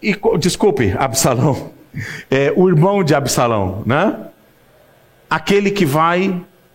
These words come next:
cometer o adultério, né? E é, e é interessante a ideia ali. É, eu, eu tô apaixonado. Eu tô apaixonado pela minha irmã.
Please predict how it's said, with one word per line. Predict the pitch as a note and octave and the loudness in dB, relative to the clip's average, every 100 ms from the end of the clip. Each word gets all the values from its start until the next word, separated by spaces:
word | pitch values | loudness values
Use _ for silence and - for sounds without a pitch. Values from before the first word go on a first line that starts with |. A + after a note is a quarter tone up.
| _ _ _ _ _ _ _ _ | _ _ _ _ _ _ _ _
cometer | - D#3+ D3 D#3 D#3+ | -4 0 0 0 2
o | D3 | 2
adultério, | C#3+ C3 - A2 G2 E2+ - _ _ _ _ _ _ _ _ _ _ _ - | 0 -2 0 0 0 -4 -10 _ _ _ _ _ _ _ _ _ _ _ -6
né? | G#2 C#3 D#3 - - _ _ - - | -2 0 -2 -8 -20 _ _ -20 -2
E | G3 | -2
é, | A3 | 2
e | A3 | 0
é | |
interessante | A#3+ G#3+ - A3 - A#3+ B3+ - F3 - | 0 0 0 0 0 0 0 0 0 0
a | E3+ | 0
ideia | F3 C#3+ D3+ C#3+ | 0 2 2 2
ali. | C3 A2+ G2 G2 - _ - - _ | 2 2 0 -2 -14 _ -20 -20 _
É, | - D#3+ - | -2 0 0
eu, | - A4 | 0 2
eu | G#3 | 2
tô | G3+ G#3 | 2 0
apaixonado. | G3 G3+ F#3+ - F#3+ E3 C3 A#2 G#2 D2+ - _ _ _ _ _ _ - - _ _ _ _ _ _ _ _ _ _ _ - | 0 -2 -2 0 2 2 0 -2 -4 -4 -12 _ _ _ _ _ _ -20 -20 _ _ _ _ _ _ _ _ _ _ _ -4
Eu | D3+ | -2
tô | D#3 | 0
apaixonado | E3+ E3+ D3+ D#3 D#3 E3+ E3 | 0 0 0 0 2 2 0
pela | - E3+ D#3+ | 0 0 2
minha | D#3+ F#3 A3+ G#3 | 4 4 4 4
irmã. | D#3 C3 A2+ F#2 | 2 2 2 -2